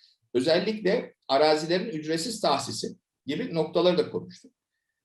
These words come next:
E, fakat çok uzak nokta. Yani bizim turizmciler de, e, yatırım açısından çok faydalı bulmadılar. Uluslararası zincirler de daha yavaş yavaş hareket ediyorlar. Yani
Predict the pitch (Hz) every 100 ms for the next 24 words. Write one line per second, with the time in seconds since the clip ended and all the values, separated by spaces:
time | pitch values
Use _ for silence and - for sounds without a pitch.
0 | - 117 110 - 107 98 - 165 190 262
1 | - _ _ _ _ _ _ - - -
2 | - _ _ - - 151 226 220 165 113
3 | 113 127 135 156 175 - 175 175 170 165
4 | 156 - 196 214 214 143 135 131 123 113
5 | 127 165 180 165 127 - 165 185 185 180
6 | - 147 143 226 185 175 147 107 143 214
7 | 165 175 - 226 220 - - 175 180 175
8 | 180 240 - - _ _ 196 247 - -
9 | 160 170 220 196 165 165 254 - 214 156
10 | 127 120 107 - - - - - 78 -
11 | 131 131 131